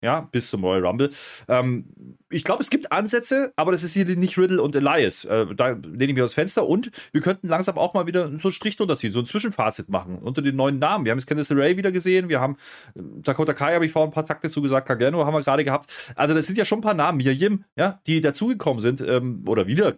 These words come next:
zurückgekommen sind. Ähm, wer hat davon wirklich profitiert? Habe ich neulich auf Twitter auch gefragt und ich sag mal so, das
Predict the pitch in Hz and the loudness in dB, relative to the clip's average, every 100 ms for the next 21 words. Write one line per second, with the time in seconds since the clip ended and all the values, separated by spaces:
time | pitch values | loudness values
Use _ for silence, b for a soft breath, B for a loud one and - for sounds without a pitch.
0 | _ - 147 170 - 110 98 107 147 B | _ -4 -2 -2 -2 -2 0 0 -2 B
1 | B _ 123 127 127 127 101 101 113 143 | B _ 0 2 0 -4 -6 -4 -2 -2
2 | 185 185 160 151 156 165 - 185 - 156 | -2 -4 -4 -4 -4 -6 -4 -4 -2 -2
3 | 165 117 131 135 131 - 180 156 165 - | 0 0 0 0 0 0 0 0 -2 -2
4 | 160 175 - 127 90 113 131 139 131 175 | -2 -2 -8 -8 -8 -4 -4 -2 0 2
5 | 180 104 - | 2 2 -2